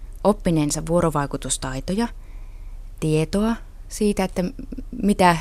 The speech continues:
tämmöisessä lääkärin ja potilaan välisessä vuorovaikutustilanteessa on hyvä ottaa huomioon,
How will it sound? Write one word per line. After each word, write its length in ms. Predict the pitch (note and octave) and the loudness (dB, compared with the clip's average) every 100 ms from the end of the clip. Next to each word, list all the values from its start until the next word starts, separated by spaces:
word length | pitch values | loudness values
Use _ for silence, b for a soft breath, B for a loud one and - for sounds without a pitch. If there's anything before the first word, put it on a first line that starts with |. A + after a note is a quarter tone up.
| - | 0
tämmöisessä 500 | - F#3 E3+ E3+ F3+ | 2 2 2 2 4
lääkärin 340 | F#3 F3+ D#3+ D#3+ | 4 4 2 0
ja 80 | D3+ | 0
potilaan 420 | D#3+ D#3+ D3 D#3 | 0 0 0 0
välisessä 420 | D#3 D#3+ E3 F3+ | -2 2 2 4
vuorovaikutustilanteessa 1080 | F3+ E3 D#3 D3+ D#3+ E3 E3+ D#3+ D3+ D#3 F3 | 4 4 2 -2 -4 -4 -2 0 0 -2 -2
on 120 | D#3+ | -2
hyvä 200 | F3 D#3+ | 0 0
ottaa 320 | D3+ - D3 F3+ | -2 -6 -6 -2
huomioon, 540 | F#3 G3 G3 F#3+ | 0 2 0 -2